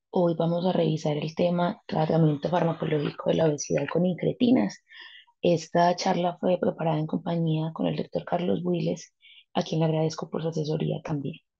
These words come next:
El contenido que les propongo es que primero vamos a revisar por qué la obesidad es un problema, las opciones de tratamiento no incretinas, el tratamiento con incretinas y unas preguntas finales. Es importante primero reconocer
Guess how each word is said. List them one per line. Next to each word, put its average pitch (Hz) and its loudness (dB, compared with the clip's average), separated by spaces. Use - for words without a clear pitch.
El 190 0
contenido 190 4
que 233 0
les 214 2
propongo 202 4
es 160 -4
que 165 -2
primero 170 6
vamos 185 2
a 185 2
revisar 160 -2
por - -12
qué - -2
la - 2
obesidad 185 2
es 175 -4
un 185 -2
problema, 190 2
las 170 0
opciones 170 2
de 180 4
tratamiento 160 2
no 165 0
incretinas, 180 0
el 170 -2
tratamiento 170 0
con - 4
incretinas 185 0
y 180 0
unas 160 -2
preguntas 160 -4
finales. - -6
Es 214 4
importante 185 2
primero 165 0
reconocer 160 -4